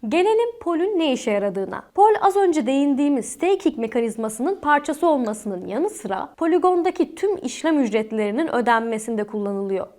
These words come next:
Polygon son derece popüler ve gelecek vaat eden bir proje olduğu için Pol de genelde en iyi altcoin'ler arasında gösteriliyor. Elbette tüm kripto paralar gibi Pol de ani fiyat dalgalanmaları gösterebiliyor.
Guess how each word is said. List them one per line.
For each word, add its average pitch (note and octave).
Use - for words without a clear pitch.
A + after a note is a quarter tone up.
Polygon A#3+
son G4
derece C4
popüler A3+
ve B3+
gelecek A3
vaat A3
eden A#3+
bir A#3+
proje A#3+
olduğu A3
için G#3+
Pol D4+
de G#3+
genelde B3
en E4
iyi C#4
altcoin'ler B3+
arasında A3
gösteriliyor. G3
Elbette B3
tüm G#4
kripto A#3
paralar A3
gibi G3+
Pol D#4
de A#3
ani A#3+
fiyat C4
dalgalanmaları G#3+
gösterebiliyor. A#3+